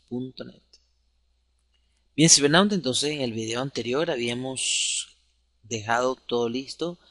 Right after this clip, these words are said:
para comenzar a ver los mensajes y a intercambiar los mensajes cada vez que demos clic. Aquí nos falta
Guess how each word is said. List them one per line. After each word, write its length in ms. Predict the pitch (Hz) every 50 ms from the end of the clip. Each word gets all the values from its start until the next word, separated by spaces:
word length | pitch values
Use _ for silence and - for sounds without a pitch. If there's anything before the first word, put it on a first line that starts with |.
| - - - - - _
para 240 | - 135 147 170 170
comenzar 760 | - 131 123 120 120 113 - - 123 123 131 131 139 143 -
a 120 | - 113 113
ver 500 | 113 113 117 117 120 127 131 131 - -
los 220 | - 117 120 117 120
mensajes 680 | 131 135 131 - 135 123 123 143 156 151 - - -
y 120 | 120 113 113
a 560 | 110 110 107 104 104 104 101 101 - - - _
intercambiar 1040 | - 120 117 110 - 113 107 98 - - 101 101 101 98 110 123 135 127 - - - _ _ _ _ _ _ _ _ _ _ _ _ _ _ _ _ _ _
los 160 | - 110 110
mensajes 340 | 117 113 107 - 113 123 127
cada 180 | - 123 120
vez 180 | 117 123 123 -
que 180 | - - 123 113
demos 260 | 113 110 117 110 -
clic. 420 | - - 156 165 - - - - _
Aquí 420 | - 117 - - - 190 226 - - _ _ _ _ _ _ _ _ _ _ _ _ _ _ _ _ _ _ _
nos 220 | - 139 139 -
falta 560 | - 147 139 135 131 - 147 147 147 156 -